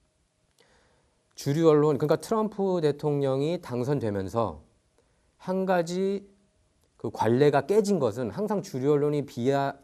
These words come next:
비판했던 그런 후보들은 당선될 수 없었는데 처음으로 트럼프 대통령은 거의 구십오 퍼센트 이상이 부정적인 보도였거든요. 근데 이런 부정적인 언론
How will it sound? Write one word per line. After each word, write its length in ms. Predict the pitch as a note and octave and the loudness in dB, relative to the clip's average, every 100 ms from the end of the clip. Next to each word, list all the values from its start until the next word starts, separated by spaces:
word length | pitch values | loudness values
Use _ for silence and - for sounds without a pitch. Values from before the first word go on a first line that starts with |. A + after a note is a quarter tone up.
| _ | _
비판했던 840 | _ B2 C3 D3+ C3+ - C3+ D3+ F3 - _ _ | _ -12 -8 -6 -6 -6 -6 -6 -8 -18 _ _
그런 260 | B2+ C#3 | -2 0
후보들은 600 | C#3+ D3+ C3 A#2 A2 B2 | -2 -2 -4 -4 -4 -6
당선될 480 | G2 G2 G#2 B2+ A#2+ | -6 -8 -6 -4 -6
수 120 | A2 | -6
없었는데 720 | E2 D2 - F#2 F2 E2 C3 - _ _ _ _ _ | -8 -8 -10 -10 -8 -6 -8 -10 _ _ _ _ _
처음으로 880 | - G#3+ G#3 G3 F#3 E3+ F3+ G3+ G3 _ _ | -6 -2 0 0 -2 -2 -2 -4 -10 _ _
트럼프 260 | F3 E3 C#3+ | -6 -4 -4
대통령은 600 | C#3+ C3+ B2+ B2+ D#3+ F3+ _ _ _ _ _ _ _ _ _ _ _ _ _ _ _ A#2+ | -6 -6 -6 -4 -6 -8 _ _ _ _ _ _ _ _ _ _ _ _ _ _ _ -2
거의 160 | C#3+ D#3+ | 2 4
구십오 360 | E3 D#3+ C#3+ | 2 2 2
퍼센트 400 | C#3 E3+ E3 - | 4 2 2 -2
이상이 340 | B2+ C3+ C3 A#2+ | -6 -4 -4 -4
부정적인 840 | A#2+ C#3 C#3+ C3 G#2 G2 F2 E2+ - _ | -4 -2 0 0 0 -4 -6 -10 -16 _
보도였거든요. 600 | G#2+ G2 E2+ E2 F2+ C3 | -6 -6 -6 -8 -10 -10
근데 220 | B2+ B2+ | -6 -4
이런 240 | B2 C#3+ - | -4 -6 -10
부정적인 720 | - C3 F3+ F3 E3 D#3+ E3 | -10 -2 0 0 0 -2 -4
언론 680 | C#3 G#2 A#2+ C3 C3 B2+ - | -4 -2 0 0 0 -4 -8